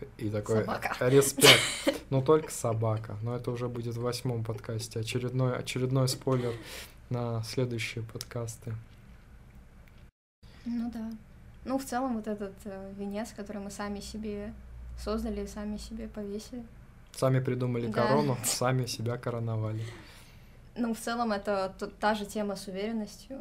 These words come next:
Speaker 1: Мгм.
Speaker 2: То есть, э, человечество ничего не сделало, чтобы стать первым животным. Это уверенность слепая.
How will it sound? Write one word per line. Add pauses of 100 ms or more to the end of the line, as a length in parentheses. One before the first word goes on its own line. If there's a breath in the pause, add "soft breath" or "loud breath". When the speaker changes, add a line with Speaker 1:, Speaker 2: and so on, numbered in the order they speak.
(100)
Speaker 1:
Мгм. (300)
Speaker 2:
То
есть,
э, (720)
человечество
ничего
не
сделало,
чтобы
стать
первым
животным. (320)
Это
уверенность
слепая.